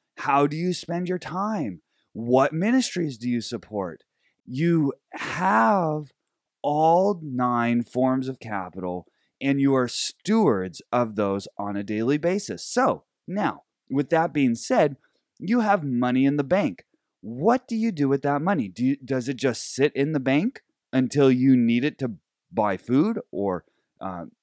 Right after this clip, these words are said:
send that money to the mission field? Do, do you just spend it all right away? Uh, do you, are you saving anything for the future? The proverb says that a wise man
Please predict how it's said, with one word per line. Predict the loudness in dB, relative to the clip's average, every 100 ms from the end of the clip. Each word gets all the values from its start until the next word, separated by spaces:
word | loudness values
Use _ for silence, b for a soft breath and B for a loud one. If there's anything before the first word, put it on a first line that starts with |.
| _ _
send | -6 -2 2
that | 2 4
money | 2 2
to | 0
the | 0
mission | -2 -2 -2 0 0 -2 -10
field? | -6 0 0 -2 -10 _ _ _ _ _ _
Do, | -2 -2
do | 0
you | 0 0
just | 0 -4 -4
spend | 0 2 6
it | 8
all | 10 10 8
right | 6 6
away? | 4 4 2 -2 _ _ _ _ -2
Uh, | 0 0
do | -2 -6
you, | -6 0
are | 0
you | 2 -4
saving | -4 -2 -2 -2 -6 -6
anything | -4 -2 -2 -2 -4
for | -6 -8
the | -8
future? | -6 -8 -6 -10 -12 b b
The | -6
proverb | 0 2 4 2
says | -2 -2 0
that | 4
a | 4
wise | 4 4 4 2 0 -2
man | -2 -2 -2